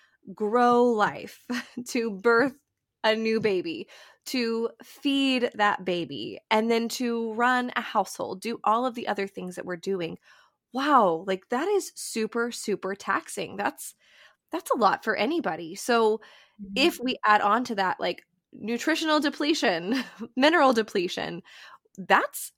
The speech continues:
Speaker 1: that's extra, extra, extra hard.
Speaker 2: Yeah, absolutely. Yeah. And I love that you touched on minerals, because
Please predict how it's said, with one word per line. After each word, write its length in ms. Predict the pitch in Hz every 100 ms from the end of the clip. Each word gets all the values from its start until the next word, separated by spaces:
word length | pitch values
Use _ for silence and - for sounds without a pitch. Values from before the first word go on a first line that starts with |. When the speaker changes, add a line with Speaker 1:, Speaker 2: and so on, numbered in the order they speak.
| _ _ -
Speaker 1:
that's 360 | 220 233 - - _
extra, 380 | 190 - - 180 -
extra, 540 | 165 - 175 147 - _ -
extra 340 | 170 - - -
hard. 360 | - - 214 - _ _ _ _ _ _ _ _ _ -
Speaker 2:
Yeah, 220 | 196 220 - _
absolutely. 600 | 202 - 202 185 180 180 - - - _
Yeah. 100 | 208
And 120 | 202 208
I 80 |
love 160 | 202 190
that 100 | 233
you 60 | 247
touched 300 | 202 - 185
on 140 | 175
minerals, 440 | 175 180 165 170
because 540 | - 175 - 160 165